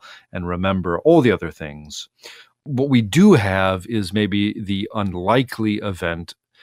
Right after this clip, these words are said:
that the people listened to Jonah. I don't know if his sermon was as short as it sounds in here, where it's just the judgment part.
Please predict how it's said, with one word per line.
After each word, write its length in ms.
that 140
the 80
people 600
listened 400
to 80
Jonah. 460
I 260
don't 180
know 240
if 180
his 260
sermon 580
was 220
as 160
short 320
as 140
it 140
sounds 320
in 100
here, 240
where 140
it's 160
just 320
the 100
judgment 580
part. 380